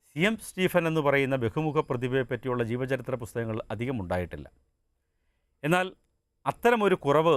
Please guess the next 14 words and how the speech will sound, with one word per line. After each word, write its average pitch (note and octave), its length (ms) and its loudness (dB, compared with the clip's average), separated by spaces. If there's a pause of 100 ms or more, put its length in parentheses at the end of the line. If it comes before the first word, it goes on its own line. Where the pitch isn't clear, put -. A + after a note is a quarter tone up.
(140)
നികത്തുകയാണ് C3 800 0 (200)
ഇവിടെ C3+ 240 2 (640)
വി C#3 80 0
ടി F#3 160 0
കുരീപ്പുഴയും C3+ 640 2 (680)
എച്ച് - 320 -6
അൻവർ C#3 240 0
സേട്ടും B2 400 -4 (160)
കൂടി B2+ 200 -4 (160)
ചേർന്ന് D3 440 0
തയ്യാറാക്കിയിട്ടുള്ള A#2 720 2 (560)
സി - 240 -6
എം D#3+ 100 0 (160)
സ്റ്റീഫൻ്റെ C3+ 640 0